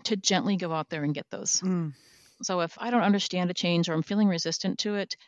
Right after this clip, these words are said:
Speaker 1: do I understand the change? And if I don't, who do I need to talk to?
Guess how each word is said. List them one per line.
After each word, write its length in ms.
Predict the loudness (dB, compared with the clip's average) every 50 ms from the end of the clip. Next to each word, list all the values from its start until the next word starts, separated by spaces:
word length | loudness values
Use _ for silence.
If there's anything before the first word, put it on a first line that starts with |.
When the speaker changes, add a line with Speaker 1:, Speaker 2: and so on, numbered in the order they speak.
| _ _ -2
Speaker 1:
do 200 | 0 2 4 4
I 100 | 4 2
understand 380 | 2 0 0 -2 -2 -4 -4 -2
the 60 | -4
change? 380 | -4 -4 -4 -4 -4 -6 -4 -2
And 120 | -2 -2
if 80 | -2 -2 -4
I 140 | -6 -6 -8 -12 _ _ _ _ _ _ _
don't, 480 | 4 4 4 4 4 0 -2 -4 -4 -4 -6
who 120 | -8 -4 0
do 100 | 4 6
I 60 | 8
need 160 | 8 6 6
to 60 | 2
talk 240 | -2 -8 -8 -8 -8
to? 200 | -8 -8 -8 -10